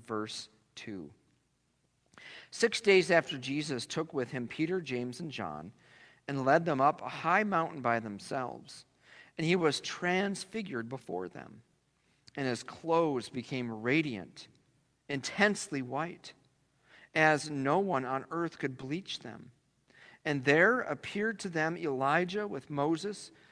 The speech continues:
They were talking with Jesus. And Peter said to Jesus, "Rabbi, it's good that we are here. Let us make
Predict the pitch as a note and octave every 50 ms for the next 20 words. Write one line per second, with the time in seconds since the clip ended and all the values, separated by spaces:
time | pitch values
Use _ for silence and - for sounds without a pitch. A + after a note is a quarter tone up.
0 | - _ _ _ _ _ - D#3 D3 D3 - - - F#3 G#3 A#3+ A#3 A#3+ G#3+ D3+
1 | B2 A2 - - - - - - - - - - - - - - _ _ _ _
2 | _ _ _ _ _ _ _ _ _ - - D3+ D#3 F3+ B3 B3+ A#3+ G#3 - -
3 | G#3+ G#3 G3+ G#3+ E3+ E3+ G3+ A3 G3+ F3 E3 D#3 - - - - - - D3+ D#3
4 | F#3+ A#3+ D#4+ E4+ B3 D3 C3+ C3 C#3 F3 A3 - - - - _ _ _ _ _
5 | _ _ _ _ _ _ _ _ _ _ _ _ - A#3 B3 G#3+ G3+ F3 F3 B3+
6 | D4+ F4 E4 C#4+ C#4 G#3+ F3 F3+ F#3+ F3+ F3 D#3+ C#3 B2+ - - E3 D3 B2+ A#2
7 | G2+ E2 E2+ - _ _ _ _ _ _ _ _ _ _ _ _ _ _ _ _
8 | _ _ - G#3 B3+ D4 C#4+ - - A3 A#3 B3 C#4